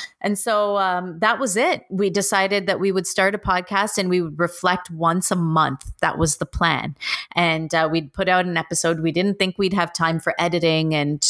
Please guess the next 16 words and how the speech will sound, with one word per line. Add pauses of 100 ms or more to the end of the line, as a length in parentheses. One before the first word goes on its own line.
(120)
putting, (140)
uh,
you
know,
podcast
episodes
out.
And
we
didn't
think
anybody
would
really
listen, (400)
um,